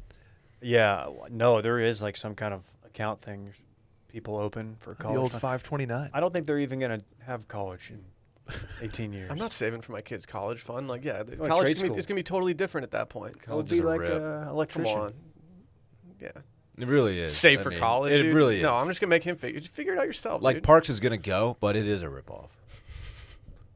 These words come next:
Speaker 1: You
Speaker 2: You
Speaker 1: think
Speaker 2: gotta
Speaker 1: it's
Speaker 2: uphold your legacy.
Speaker 4: I don't, I don't think I have much of a legacy at college.
Speaker 3: Isn't that how you got into K A in the first place?
Speaker 1: Yeah, people don't know that, but that's how Dylan got a
Speaker 3: <laughs> I
Speaker 1: bid.
Speaker 3: heard you wouldn't have gotten a bid otherwise.
Speaker 4: Oh, come on, man.
Speaker 3: That's what I heard.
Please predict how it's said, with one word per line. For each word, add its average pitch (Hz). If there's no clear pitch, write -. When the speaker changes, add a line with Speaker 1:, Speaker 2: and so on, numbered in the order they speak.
Speaker 1:
You -
Speaker 2:
You 175
Speaker 1:
think 165
Speaker 2:
gotta 147
Speaker 1:
it's 139
Speaker 2:
uphold 139
your 123
legacy. 156
Speaker 4:
I -
don't, 98
I 90
don't 87
think 90
I 85
have 98
much 87
of 76
a 78
legacy 85
at 76
college. 80
Speaker 3:
Isn't 135
that 147
how 147
you 135
got 131
into 127
K 127
A -
in 127
the 120
first -
place? 143
Speaker 1:
Yeah, 120
people 143
don't 139
know 120
that, 104
but -
that's 120
how 135
Dylan 117
got 131
a -
Speaker 3:
<laughs> -
I 143
Speaker 1:
bid. 160
Speaker 3:
heard 180
you 156
wouldn't 143
have 139
gotten 127
a 117
bid 123
otherwise. 117
Speaker 4:
Oh, 101
come 113
on, 76
man. 73
Speaker 3:
That's 143
what 196
I 196
heard. 190